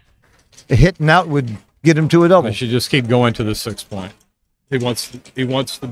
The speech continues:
Speaker 2: keep shooting at that man.
Speaker 1: Well, he would still be shooting if he moved the two, but not as go-, not as well. He dupes ones and threes by staying there, so it isn't that expensive.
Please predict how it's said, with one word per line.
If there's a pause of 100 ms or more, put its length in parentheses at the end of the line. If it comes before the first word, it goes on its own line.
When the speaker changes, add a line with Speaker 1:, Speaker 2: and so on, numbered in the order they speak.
(100)
Speaker 2:
keep
shooting
at
that
man. (2000)
Speaker 1:
Well,
he
would
still
be
shooting
if
he
moved
the
two,
but (240)
not
as
go-,
not
as
well. (4000)
He
dupes
ones
and
threes
by
staying
there,
so
it
isn't
that
expensive.